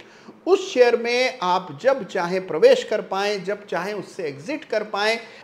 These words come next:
अगर उसमें liquidity कम है तो ऐसे शेयर में काम करना मुसीबत को दावत देना है। ऐसे शेयर से दूर रहिए, liquid शेयर में रहिए। भले ही पैसा दो कम बन जाए,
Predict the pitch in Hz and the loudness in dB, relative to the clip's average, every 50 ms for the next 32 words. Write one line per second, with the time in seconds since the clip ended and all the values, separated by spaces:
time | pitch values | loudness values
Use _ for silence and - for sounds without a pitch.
0 | - - 349 403 415 403 392 349 - - 339 359 359 349 330 320 311 - 320 320 | -2 0 0 2 2 2 0 0 -4 -6 -4 -4 -2 -2 -2 -4 -4 -4 -6 -4
1 | 311 311 285 302 311 285 - 277 269 285 269 233 262 285 277 269 254 233 240 254 | -4 -6 -8 -8 -8 -6 -2 -2 -2 -2 0 0 0 0 0 0 0 0 2 2
2 | 254 - 285 254 - - 247 240 240 226 226 226 214 - 208 208 220 220 214 214 | 0 2 0 0 0 2 0 0 0 0 -4 -6 -6 -4 -2 -2 -2 -4 -4 -4
3 | 214 214 208 214 220 220 214 185 170 165 - - 240 220 220 214 214 - - 196 | -4 -4 -2 -2 -2 -2 -2 -4 -6 -10 -10 -10 -6 -2 -2 -2 -2 -4 -6 -6
4 | 190 170 147 147 156 175 196 190 185 175 151 156 165 160 165 165 165 175 190 185 | -6 -6 -6 -6 -6 -4 -4 -6 -8 -8 -10 -8 -8 -4 -4 -2 -2 -2 -2 -2
5 | 175 175 - 208 180 - - 196 180 - - - 185 160 151 175 233 269 254 233 | -4 -2 -4 -4 -4 -2 -2 -2 -2 -2 -6 -8 -8 -6 -6 -8 -8 -4 -2 -2
6 | 214 190 214 226 226 226 196 180 185 226 226 - - 320 302 285 - - 247 233 | -2 0 2 2 2 2 2 -2 -8 -8 -10 -8 -8 -8 -8 -6 -4 0 0 0
7 | 240 233 240 226 233 214 226 233 240 233 226 180 160 196 220 233 226 233 269 269 | 0 0 -2 -2 0 0 0 4 4 4 4 4 0 -2 2 2 2 2 2 -2
8 | - 233 226 214 220 240 233 226 202 185 214 226 226 226 - 226 226 214 202 214 | -4 -4 -4 -4 -2 -2 -4 -2 0 4 4 4 4 2 -2 -6 -6 -2 -4 -2
9 | 214 208 208 208 208 202 190 185 - | -2 0 2 2 4 4 4 4 2